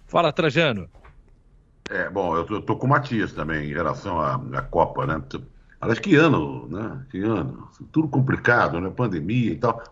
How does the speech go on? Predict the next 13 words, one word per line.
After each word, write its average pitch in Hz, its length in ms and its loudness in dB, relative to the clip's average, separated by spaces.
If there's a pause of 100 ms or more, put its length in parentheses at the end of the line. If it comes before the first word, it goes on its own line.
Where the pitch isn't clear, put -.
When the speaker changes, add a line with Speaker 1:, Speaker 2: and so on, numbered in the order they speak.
Speaker 2:
Quero 208 160 6
voltar 175 300 4
à - 20 4
história 151 320 2
da 135 100 0
escola 123 320 2
de 98 100 -6
samba 90 540 -4 (340)
e 113 80 -4
dos 123 220 2
blocos. 85 580 2 (880)
É, 139 120 2 (720)
é, - 60 -20